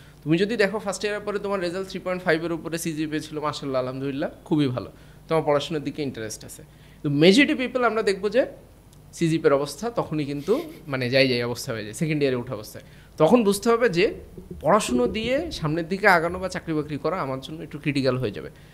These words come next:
তাইলে আমাকে যে কাজটা করতে হবে যে আমাকে কোনো একটা স্কিল ডেভেলপ করা দরকার, যেইটার মাধ্যমে মানুষজন, কারণ যখন একটা রেজিউমে কোনো একটা রিক্রুটারের কাছে যায়, সে কিন্তু just দুইটা জিনিস দেখে। প্রথম জিনিস হইতেছে সিজিপিএটার কী অবস্থা, যদি সিজিপিএটা ভালো না হয়, সে নিচের দিকে এসে দেখে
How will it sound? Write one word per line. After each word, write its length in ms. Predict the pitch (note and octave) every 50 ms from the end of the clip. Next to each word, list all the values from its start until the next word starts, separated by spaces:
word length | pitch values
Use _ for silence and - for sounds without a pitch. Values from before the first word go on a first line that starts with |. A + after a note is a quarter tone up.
| - - - -
তাইলে 260 | C#3+ C3+ D#3+ G3 A#3
আমাকে 300 | G3 D#3 D3+ D#3+ D#3 F#3
যে 140 | D#3+ D#3+ D3+
কাজটা 280 | - D3 C#3 - E3
করতে 260 | D3+ D#3+ D#3 - -
হবে 140 | F3 C#3 C3
যে 80 | A#2+ B2+
আমাকে 280 | A#2+ A#2+ B2 - -
কোনো 180 | D#3 - D3+ C#3+
একটা 120 | D3 D#3
স্কিল 360 | D3+ - - - D3+ D#3 C#3+ C3+
ডেভেলপ 260 | B2+ A#2 B2 A#2+ G#2+ -
করা 180 | - G2+ G2+ F#2+
দরকার, 280 | F#2+ F2 - - - G2
যেইটার 340 | - - C3+ C#3 - F#3+ F3+
মাধ্যমে 380 | E3+ D3 C#3 C#3 C#3+ E3+ F3+ F#3
মানুষজন, 440 | F3+ D#3+ D3 C#3+ C#3+ C3 - C3+ G#2 - - - - - - - -
কারণ 280 | - D#3+ F3 F3+ D#3 B2+
যখন 340 | C#3 C3+ B2 - - A3
একটা 220 | G#3 F3 - - G3+
রেজিউমে 380 | E3 E3+ F3+ F3 F3+ F#3+ D#3
কোনো 180 | B2 - C#3+ D3+
একটা 120 | C#3+ F#3
রিক্রুটারের 460 | F3 F3 E3 G3 G#3 G3 A3+ G#3 A3 G3
কাছে 200 | G3+ - A3+ F#3+
যায়, 200 | C#3+ A#2 - - - -
সে 140 | - - -
কিন্তু 180 | A3+ C4 A3+ C4
just 140 | B3 B3 G#3
দুইটা 220 | F#3+ B3 C4+ C4+
জিনিস 280 | A3 F#3 F3 E3 C#3+ B2
দেখে। 220 | B2+ G#2+ - - - - - - - - - - - - - - - - - -
প্রথম 260 | - F#3 F#3 A#3+ B3+
জিনিস 200 | B3+ C4 B3+ A3+
হইতেছে 440 | A#3 A#3 - C4 B3+ - - D#4+ G4+ G4+ - -
সিজিপিএটার 560 | - - A#3 G3 F3 E3 C#3+ D3+ C3+ D3+ - - -
কী 120 | - A2
অবস্থা, 340 | F#2+ D#2 C#2+ - - - - - - - - - - - -
যদি 200 | D#3 D3+ D#3 F3+
সিজিপিএটা 480 | F3 G3 G3 F3+ G3+ F#3+ F#3+ F#3+ F#3+
ভালো 160 | E3+ D#3+ E3 F3+
না 120 | F#3+ F#3
হয়, 120 | G3+ A#3+
সে 160 | B3 A#3+ - F#3
নিচের 260 | E3 D#3 D#3 D#3+ C#3
দিকে 160 | D3 C#3+ D#3+
এসে 160 | D#3+ D3+ -
দেখে 240 | D#3 D#3+ D#3+ F3 A3